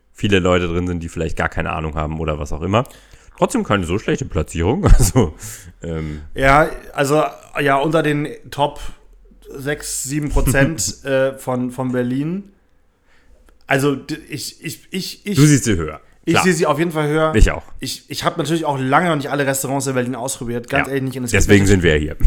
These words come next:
Speaker 2: <laughs> Es gibt ja auch, es, ich meine, bei TripAdvisor, mein, das ist auch wirklich sehr dodgy, ähm,
Speaker 1: Total.
Speaker 2: weil man das natürlich nicht vergleichen kann jetzt mit einem,
Speaker 1: Richtig.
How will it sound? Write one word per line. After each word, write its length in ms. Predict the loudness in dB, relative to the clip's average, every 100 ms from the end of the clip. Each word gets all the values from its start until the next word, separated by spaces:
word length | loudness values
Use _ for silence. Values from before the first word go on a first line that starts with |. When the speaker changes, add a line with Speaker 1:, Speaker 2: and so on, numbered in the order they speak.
| 6 2
Speaker 2:
<laughs> 80 | -2
Es 140 | -2 0
gibt 200 | -4 2
ja 160 | 2
auch, 320 | 4 0 -2 -12 -18
es, 180 | -12 -10
ich 140 | -8 -2
meine, 200 | -2 0
bei 100 | 0
TripAdvisor, 800 | -2 -2 -2 0 0 2 0 2
mein, 300 | 0 0 -2
das 140 | -6
ist 140 | -6
auch 200 | -6 -6
wirklich 260 | -6 -10 -8
sehr 180 | -2 0
dodgy, 600 | 0 -2 -2 -4 -4 -6 -20 _ _ -4
ähm, 240 | 0 2
Speaker 1:
Total. 360 | 4 6 4 2 -6 -20 -20 -20 -16
Speaker 2:
weil 560 | -12 -6 0 2 2 0
man 540 | -6 -4 -2 -2 -6 -6
das 200 | -6 -6
natürlich 360 | -6 -6 -6 -4
nicht 180 | -6 -4
vergleichen 480 | -4 0 -2 -2
kann 220 | -8 -4 -4
jetzt 160 | -4
mit 120 | -6 -2
einem, 180 | 0
Speaker 1:
Richtig. 360 | 0 0 -4 -12